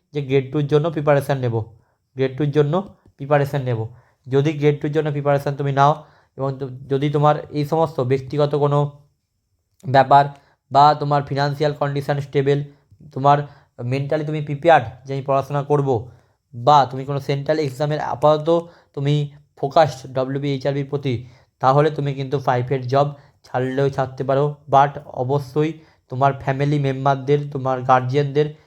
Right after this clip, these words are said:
কনসালটেশন নেবে, কনসালটেশন অবশ্যই নেবে। আচ্ছা, বেঙ্গলি ভার্সনে কি কোশ্চেন থাকবে যদি সিবিটি এক্সাম হয়?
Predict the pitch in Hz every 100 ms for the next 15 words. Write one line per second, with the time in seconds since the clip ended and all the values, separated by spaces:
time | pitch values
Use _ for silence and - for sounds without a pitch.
0 | _ _ 131 131 127 127 143 139 135 143
1 | 139 123 117 107 - - _ _ - 127
2 | 131 127 139 135 135 127 139 127 123 127
3 | 147 139 113 113 - _ _ _ _ _
4 | _ _ - _ _ _ - 120 123 135
5 | 143 143 _ - - _ _ 123 139 147
6 | 156 160 151 143 156 151 147 151 147 139
7 | 151 147 151 143 120 135 143 151 147 147
8 | 143 135 139 143